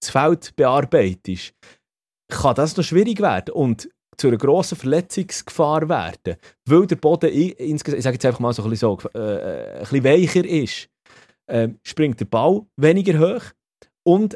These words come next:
eben nachher, man kann dann halt auch eher noch bleiben hängen am Boden selber, im, im, im Gras. Also da bin ich dann auch gespannt, was da kommt. Plus, dritter Faktor,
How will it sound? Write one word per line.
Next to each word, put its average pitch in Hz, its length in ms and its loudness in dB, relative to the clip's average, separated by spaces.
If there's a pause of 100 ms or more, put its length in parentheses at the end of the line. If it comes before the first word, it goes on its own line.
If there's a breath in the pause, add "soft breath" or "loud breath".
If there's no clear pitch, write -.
eben 143 220 0
nachher, 139 420 -4
man 110 160 -6
kann 104 240 -6
dann 110 360 -2
halt 107 200 -4
auch 104 240 -2
eher 110 140 -6
noch 107 240 -4
bleiben 95 280 -6
hängen 120 360 -6 (160)
am 95 120 -6
Boden 92 240 -6
selber, 87 460 -10
im, 95 180 -10
im, 95 380 -6
im 95 140 -10
Gras. 76 240 -12
Also 120 160 2
da 156 60 4
bin 214 140 4
ich 175 80 4
dann 143 320 2
auch 160 100 2
gespannt, - 480 -8
was 101 120 -8
da 87 180 -4
kommt. 73 220 -10 (200)
Plus, 214 340 2 (260 soft breath)
dritter 202 280 2
Faktor, 180 560 0